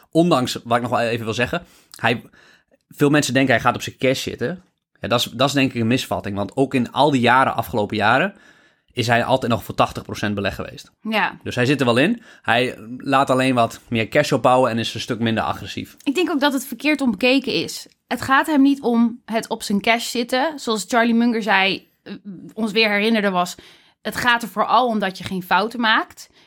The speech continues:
Speaker 2: En wat zij gewoon echt doen is wachten tot de goede kans zich voordoet.
Speaker 1: Ja.
Speaker 2: Juiste
Speaker 1: Ja.
Speaker 2: prijs, juiste bedrijf of juiste aandeel.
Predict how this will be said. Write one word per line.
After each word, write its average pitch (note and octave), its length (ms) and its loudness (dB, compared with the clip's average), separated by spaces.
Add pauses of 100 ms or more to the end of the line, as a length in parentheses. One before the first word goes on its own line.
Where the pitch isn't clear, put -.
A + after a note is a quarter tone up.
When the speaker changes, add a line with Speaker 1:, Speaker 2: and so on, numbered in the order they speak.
(120)
Speaker 2:
En A#3 140 -2
wat B3 160 0
zij D4 240 2
gewoon A#3 280 -2
echt D#4 280 -2
doen A3 140 -4
is G3+ 240 -6 (340)
wachten A3+ 540 0
tot G#3+ 180 -8
de A3 60 -6
goede G3+ 580 -2 (360)
kans C#4+ 320 2
zich - 200 -10
voordoet. - 720 -10
Speaker 1:
Ja. G#2+ 280 -2 (180)
Speaker 2:
Juiste A3+ 380 0
Speaker 1:
Ja. A#3+ 60 -10
Speaker 2:
prijs, A3 380 0
juiste F#3+ 800 -2
bedrijf F#3+ 380 0
of F#3 100 -12
juiste F3+ 320 -4
aandeel. E3+ 540 -4